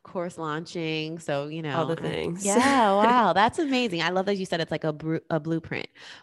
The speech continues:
Speaker 1: for life. 'Cause I think, you know, people don't understand how deep it can get, you know?
Speaker 2: It can
Speaker 1: But
Speaker 2: go very deep.
Speaker 1: I
Speaker 2: Yeah.
Speaker 1: love it. <laughs> I love it.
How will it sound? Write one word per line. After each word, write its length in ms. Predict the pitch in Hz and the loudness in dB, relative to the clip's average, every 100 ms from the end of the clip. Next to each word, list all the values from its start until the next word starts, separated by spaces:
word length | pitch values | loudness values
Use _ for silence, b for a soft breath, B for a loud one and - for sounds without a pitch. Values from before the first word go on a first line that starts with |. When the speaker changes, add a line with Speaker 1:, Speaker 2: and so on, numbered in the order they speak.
| B | B
Speaker 1:
for 120 | 170 | -2
life. 280 | 151 55 - | 0 -2 -4
'Cause 160 | - 160 | -4 0
I 140 | 156 | 0
think, 280 | 160 160 156 - | 0 -2 -4 -8
you 100 | 175 | -4
know, 380 | 147 135 135 151 _ _ _ - - | -2 -2 -4 -8 _ _ _ -20 -8
people 160 | 185 196 | -2 0
don't 120 | 180 | 0
understand 340 | 175 165 170 165 | -2 -4 -4 -4
how 120 | 156 | -4
deep 240 | 165 180 | -4 -6
it 60 | 143 | -8
can 140 | 139 | -10
get, 280 | 135 - - | -6 -6 -6
you 140 | 175 156 | -8 -4
know? 320 | 151 185 202 - | -4 -6 -10 -12
Speaker 2:
It 80 | 175 | -6
can 120 | 180 | -2
Speaker 1:
But 200 | 165 160 | 0 0
Speaker 2:
go 60 | 151 | -2
very 260 | 151 151 156 | -4 -4 -6
deep. 360 | 85 87 - 104 | -6 -6 -6 0
Speaker 1:
I 40 | |
Speaker 2:
Yeah. 200 | 98 92 | 2 4
Speaker 1:
love 260 | 240 185 196 | 4 2 2
it. 220 | 208 - - | -2 -2 -2
<laughs> 80 | - | 0
I 160 | 233 | 0
love 300 | 196 233 202 - | 2 0 0 -4
it. 220 | 113 | -6